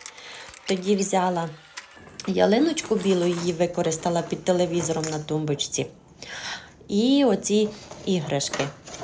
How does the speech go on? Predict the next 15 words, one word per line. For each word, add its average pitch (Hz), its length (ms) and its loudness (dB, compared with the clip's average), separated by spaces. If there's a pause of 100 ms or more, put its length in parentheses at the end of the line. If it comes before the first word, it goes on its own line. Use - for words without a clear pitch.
(320)
Вони 180 260 0
якраз 170 340 0
по 151 160 -4
розміру 190 400 0
підходять 156 800 -4
мені 156 420 -6
сюди. 170 800 -2
Тут, 185 280 -6
е, 170 260 0
великі 170 400 0
мені 151 280 -2
не 143 100 -6
подобаються, 240 760 -2
занадто 202 500 0
малесенькі, 170 760 -4